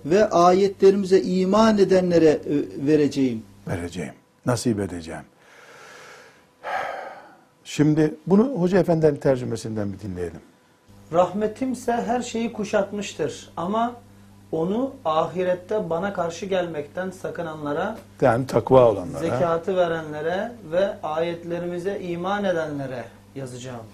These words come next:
Speaker 2: Allahu
Speaker 3: Ahirette
Speaker 2: Ekber.
Speaker 3: özellikle.
Speaker 2: Allahu Ekber. Allah'ın rahmeti her şeyi kuşattı.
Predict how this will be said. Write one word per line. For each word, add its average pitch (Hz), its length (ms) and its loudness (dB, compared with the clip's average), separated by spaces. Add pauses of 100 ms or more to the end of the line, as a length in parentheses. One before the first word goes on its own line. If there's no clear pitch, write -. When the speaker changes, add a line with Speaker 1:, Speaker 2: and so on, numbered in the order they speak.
(400)
Speaker 2:
Allahu 104 300 6
Speaker 3:
Ahirette 143 360 -2
Speaker 2:
Ekber. 147 220 -8
Speaker 3:
özellikle. 135 400 -12 (640)
Speaker 2:
Allahu 110 560 4
Ekber. 92 320 -10 (640)
Allah'ın 151 840 6
rahmeti 143 840 4 (500)
her 170 240 8
şeyi 151 380 -2
kuşattı. - 600 -2